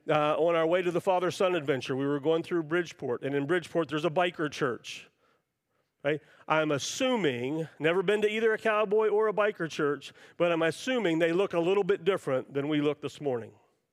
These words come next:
I'm assuming that their outreach is a little bit different than our outreach, and that their ministries look a little bit different than our ministries,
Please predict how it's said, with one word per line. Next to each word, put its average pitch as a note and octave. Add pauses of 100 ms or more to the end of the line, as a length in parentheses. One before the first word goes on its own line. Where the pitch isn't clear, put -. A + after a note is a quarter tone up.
(520)
I'm E3+
assuming A3
that G#3
their G3+
outreach F#3
is C#3+
a D#3
little E3
bit E3+
different E3+
than D#3
our E3+
outreach, B2+
and D3+
that E3
their F#3+
ministries G3+ (240)
look E3
a E3+
little F3
bit F3+
different G3
than E3+
our G3
ministries, C#3+